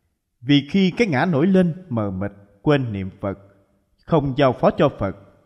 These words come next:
nên mình khổ, người ta cũng khổ. Nghiệp của chúng sanh đầy trời, mình nên thương người ta. Tâm người ta đen thùi lùi, mình ghét, trả thù lại,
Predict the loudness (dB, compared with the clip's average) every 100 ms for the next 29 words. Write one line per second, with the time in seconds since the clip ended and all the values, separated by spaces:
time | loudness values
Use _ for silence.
0 | _ _ _ -2 0 0 -4 -6 -6 -4
1 | -6 -8 -16 -8 -6 -2 -4 -4 -12 -10
2 | -8 -8 -12 _ _ _ _ _ _ _
3 | -10 -2 0 0 -2 -2 -4 -2 -2 0
4 | -2 -2 -4 -4 -6 -12 _ _ _ _
5 | -6 -6 -2 -2 -2 -4 -6 -4 -10 -4
6 | 0 0 -2 -20 _ _ _ _ 0 2
7 | 2 0 0 0 0 -2 -2 -4 -4 -6
8 | -6 -10 -12 -12 -4 -4 -4 -10 _ _
9 | _ 0 0 -2 -4 -4 -4 -6